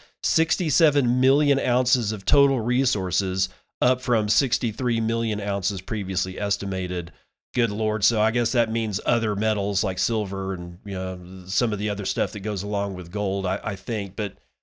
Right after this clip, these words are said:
okay, so auto-, uh, so here, here's what it means. This field has been completely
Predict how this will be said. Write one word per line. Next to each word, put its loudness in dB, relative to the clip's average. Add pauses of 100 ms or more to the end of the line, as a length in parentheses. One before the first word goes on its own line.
(280)
okay, 4
so 4
auto-, 6
uh, 0
so 4 (100)
here, 4
here's 6 (460)
what 4
it -2
means. 2 (1500)
This 4
field 6
has -2
been -2
completely 2